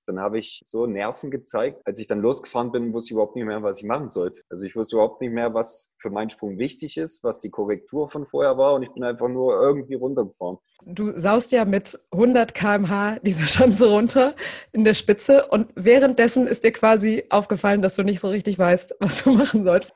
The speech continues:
Speaker 1: Es war schon so, dass ich jetzt normal heil runterkomme, aber du hast ja als Spitzensportler hast du immer so ein, zwei Dinge, auf die du achten musst. Zum Beispiel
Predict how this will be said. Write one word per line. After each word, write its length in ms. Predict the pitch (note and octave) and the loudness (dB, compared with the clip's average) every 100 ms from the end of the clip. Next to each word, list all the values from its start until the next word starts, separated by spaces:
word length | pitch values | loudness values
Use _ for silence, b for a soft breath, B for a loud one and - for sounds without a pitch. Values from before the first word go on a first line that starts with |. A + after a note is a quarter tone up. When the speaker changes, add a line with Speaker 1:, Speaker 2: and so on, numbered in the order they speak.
| _ | _
Speaker 1:
Es 320 | A2+ A2+ - | -10 -10 -6
war 180 | G#2 A#2+ | -2 -2
schon 300 | - A#2 C#3+ | -2 -2 0
so, 220 | C3 C3 | 2 2
dass 200 | B2+ A2 | 0 -4
ich 300 | A2 - - | -8 -12 -6
jetzt 440 | G#2+ G2+ - - G#2+ | -6 -4 -8 -14 -10
normal 460 | F#2+ F#2 G2+ A2+ | -8 -4 0 0
heil 160 | F#2+ A2+ | 2 0
runterkomme, 640 | F#2 A2+ D#3+ A#2 - F#2+ - | 2 -2 -2 -4 -4 -6 -4
aber 400 | G2+ G#2 G#2 - | 2 2 2 -2
du 80 | A2+ | -6
hast 220 | A2 - | -6 -2
ja 120 | C#3 A#2+ | 0 0
als 460 | G2 - - - | -2 -10 -20 -20
Spitzensportler 1300 | - _ A#2 A#2 B2+ - A#2 B2 B2 B2 A#2 A#2 - | -20 _ -8 -8 -14 -10 -4 -4 -2 -2 0 -2 -6
hast 220 | A2 - | -12 -10
du 40 | A2 | -8
immer 140 | A2+ | -8
so 140 | G#2+ - | -8 -10
ein, 220 | G#2+ A#2 | -10 -12
zwei 280 | - A2 G#2 | -6 -4 -4
Dinge, 280 | - C#3 | -4 -4
auf 160 | C3 - | -4 -6
die 160 | B2 A#2 | -12 -6
du 160 | A2+ | -6
achten 340 | F#2+ A2 _ G2 | -6 -8 _ -10
musst. 380 | F#2 F2+ _ | -10 -12 _
Zum 120 | - F#2+ | -10 -4
Beispiel 460 | G#2 - A2+ - | -4 0 -2 -2